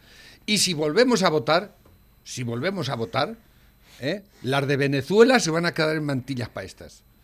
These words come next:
De esta gente no os podéis fiar ni un pelo. Esto es lo peor que nos ha podido pasar a, a, a, a este país y a, a, a la gente, a los españoles. No sé qué habremos hecho, pero, mm, no la, mm, nos están jodiendo bien jodidos. O sea,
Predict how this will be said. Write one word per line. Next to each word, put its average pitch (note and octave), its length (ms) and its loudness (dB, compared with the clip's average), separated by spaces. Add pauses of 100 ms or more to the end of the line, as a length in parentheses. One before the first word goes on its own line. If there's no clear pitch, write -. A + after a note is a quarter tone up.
(340)
De D3 200 0
esta A3+ 260 2
gente A#3+ 540 2
no F#3 160 0
os G3+ 100 0
podéis G3+ 280 0
fiar G3+ 280 -2
ni G3+ 200 -2
un A3+ 140 0
pelo. F#3 420 0 (340)
Esto F3 300 -4
es F3 160 -2
lo E3+ 240 -4
peor A3 380 4
que G3 100 -2
nos E3 140 -4
ha F#3 120 -2
podido D#3+ 220 -2
pasar C#3+ 360 -4
a, B2 240 -6
a, A2 400 -8 (240)
a, A2+ 400 -8
a A#2 60 -6
este B2+ 240 -6
país E3 400 -6 (340)
y A2+ 140 -6
a, B2 160 -4
a, A#2 320 -6
a A#2 140 -10
la G#2+ 120 -8
gente, B2+ 320 -8
a G#2+ 120 -10
los G#2 140 -12
españoles. G2+ 680 -12 (120)
No C3 140 -8
sé C#3 140 -6
qué C3 80 -10
habremos A#2 360 -6
hecho, G3+ 340 -6 (420)
pero, A2+ 380 -4
mm, F#2 600 -12
no A2 140 -8
la, A2+ 200 -8
mm, F#2 420 -12
nos G#2 100 -10
están D3+ 260 -6
jodiendo C#3+ 460 -4
bien A#2 180 -6
jodidos. F#2+ 420 -16
O F#2+ 60 -18
sea, G2+ 160 -16